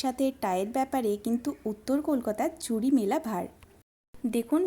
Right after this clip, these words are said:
ভেতরের পুরটা কিন্তু একেবারে বাইরে বেরিয়ে আসেনি। এবার ওভেনের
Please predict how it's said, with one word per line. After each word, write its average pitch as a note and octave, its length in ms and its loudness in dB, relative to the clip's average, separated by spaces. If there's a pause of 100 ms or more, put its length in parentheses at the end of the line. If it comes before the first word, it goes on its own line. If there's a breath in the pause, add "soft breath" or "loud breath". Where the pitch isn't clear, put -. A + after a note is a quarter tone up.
ভেতরের A#3 400 2
পুরটা A#3+ 380 -4
কিন্তু C4+ 280 2 (300)
একেবারে B3 420 -2 (120)
বাইরে G3 240 0 (100)
বেরিয়ে A#3+ 340 0
আসেনি। A#3 300 0 (460 loud breath)
এবার A3 160 -2 (140)
ওভেনের B3+ 300 2